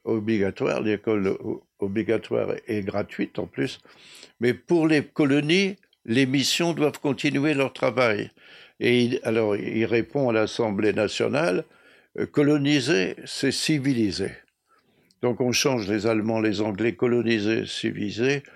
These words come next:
et on parle plus de christianiser pratiquement, sauf pour les Noirs, pour, et cetera. Il faut pas. Et donc on voit, on peut pas exercer la violence sans avoir une certaine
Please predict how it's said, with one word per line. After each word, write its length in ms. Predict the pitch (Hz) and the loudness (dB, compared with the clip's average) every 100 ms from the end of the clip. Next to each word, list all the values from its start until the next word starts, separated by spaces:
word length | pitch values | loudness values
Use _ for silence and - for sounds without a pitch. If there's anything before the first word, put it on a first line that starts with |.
| - - | -20 -6
et 40 | |
on 100 | 113 | -4
parle 240 | 98 123 107 | 0 0 0
plus 220 | 120 135 | 0 0
de 120 | 127 | 0
christianiser 800 | - 120 107 - 101 98 92 - | -2 -2 -2 -2 -4 -4 -4 -6
pratiquement, 540 | - - - - - 117 | -6 -10 -10 -10 -6 -6
sauf 360 | - 151 127 - | 0 0 0 -6
pour 160 | 113 107 | -2 0
les 180 | 117 | 2
Noirs, 580 | 110 113 104 113 113 107 - | 0 0 0 2 0 -2 -4
pour, 260 | 113 - | -4 -4
et 140 | 110 - | -6 -8
cetera. 560 | - - - - - | -10 -8 -8 -10 -14
Il 60 | - | -12
faut 100 | - | -12
pas. 240 | - - - - _ - - - - - _ | -12 -16 -20 -20 _ -20 -20 -20 -20 -20 _
Et 80 | - | -4
donc 260 | 113 135 123 | 0 0 0
on 120 | 120 | 0
voit, 200 | 117 113 _ _ - | -2 -4 _ _ -6
on 120 | 123 | -2
peut 200 | - 139 | 0 0
pas 260 | - 151 135 | 0 2 2
exercer 520 | 120 98 127 - 135 | 2 2 0 2 2
la 160 | 120 | 4
violence 520 | 101 110 113 120 135 110 | 2 2 2 2 0 -2
sans 380 | - 110 98 | -2 -2 0
avoir 260 | 110 104 110 | 0 0 0
une 100 | 107 | 0
certaine 640 | - 110 - 120 101 107 | -2 -4 -2 -2 0 -4